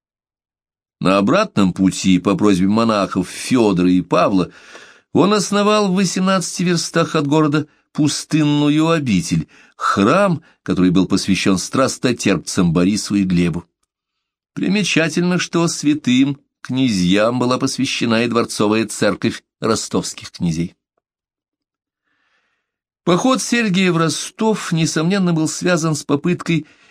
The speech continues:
местного князя Константина Васильевича выступить против великого князя Дмитрия Ивановича Московского. Трудно сказать, как воспринял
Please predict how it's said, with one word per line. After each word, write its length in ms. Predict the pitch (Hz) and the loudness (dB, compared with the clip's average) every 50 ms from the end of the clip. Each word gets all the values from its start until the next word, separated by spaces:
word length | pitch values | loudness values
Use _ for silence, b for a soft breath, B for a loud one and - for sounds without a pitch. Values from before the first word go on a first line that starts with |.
| B B | B B
местного 600 | B - 135 156 156 143 - - 156 151 151 151 | B -2 0 0 0 0 0 0 0 0 0 0
князя 460 | 147 - 151 156 156 151 139 135 147 143 | 0 0 0 0 2 2 2 2 0 0
Константина 800 | 143 - 147 143 135 - - 139 139 131 - - 147 143 135 135 | 0 0 -2 -2 -2 -2 0 0 0 2 0 0 0 2 2 2
Васильевича 840 | 135 135 127 - - - 214 208 151 107 - - - 101 85 - _ _ _ _ _ _ _ _ | 2 2 0 0 -2 -2 0 0 0 0 -2 -2 -2 -2 -2 -4 _ _ _ _ _ _ _ _
выступить 580 | - 101 123 165 208 190 - - - 190 170 - | -2 0 0 0 0 -2 -4 -4 -4 -4 -4 -2
против 400 | - 185 190 180 - 175 151 - | -2 -2 -2 0 -2 -2 -2 -2
великого 380 | 175 175 165 170 - 156 160 151 | -2 -2 -2 -2 0 -2 -2 -2
князя 320 | 143 160 160 151 143 147 | 0 0 0 2 2 0
Дмитрия 380 | 127 135 147 139 - 139 139 139 | 0 0 -2 -2 0 2 2 2
Ивановича 400 | 123 123 120 117 113 - - 127 | 2 0 0 -2 -4 -4 -4 -4
Московского. 640 | 120 113 - - - 95 80 - - - - 92 - _ _ _ _ _ _ _ _ _ _ _ _ _ _ _ _ _ _ _ - | -4 -4 -6 -6 -6 -6 -6 -6 -8 -8 -8 -10 -10 _ _ _ _ _ _ _ _ _ _ _ _ _ _ _ _ _ _ _ -4
Трудно 360 | - - 233 185 151 110 98 | -2 -2 0 0 0 0 0
сказать, 600 | - - - 101 92 90 95 92 92 87 - - | 0 0 0 0 2 2 2 2 0 -2 -4 -4
как 280 | - 107 92 90 - - | -2 0 0 -2 0 0
воспринял 720 | 92 92 92 90 - - 107 110 101 98 95 90 87 | 0 2 0 0 -2 -4 -2 0 2 2 2 0 -2